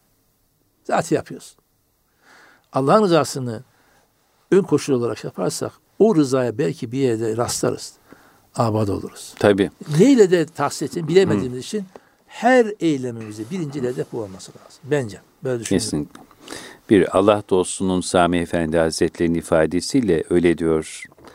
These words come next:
Speaker 2: evlatlarına, sevenlerine bir özel görüşmesi, sohbeti esnasında, "Evladım," diyor,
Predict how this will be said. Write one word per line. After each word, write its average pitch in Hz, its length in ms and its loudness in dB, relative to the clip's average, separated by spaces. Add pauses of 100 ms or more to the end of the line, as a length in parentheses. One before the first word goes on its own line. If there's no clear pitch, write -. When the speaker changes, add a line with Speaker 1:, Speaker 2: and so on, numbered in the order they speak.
(600)
Speaker 2:
evlatlarına, 80 760 0
sevenlerine 80 840 0
bir - 440 -8 (960)
özel 85 280 4
görüşmesi, 82 680 -6
sohbeti 85 540 -2
esnasında, 80 640 -4
"Evladım," 85 600 2
diyor, 104 260 -4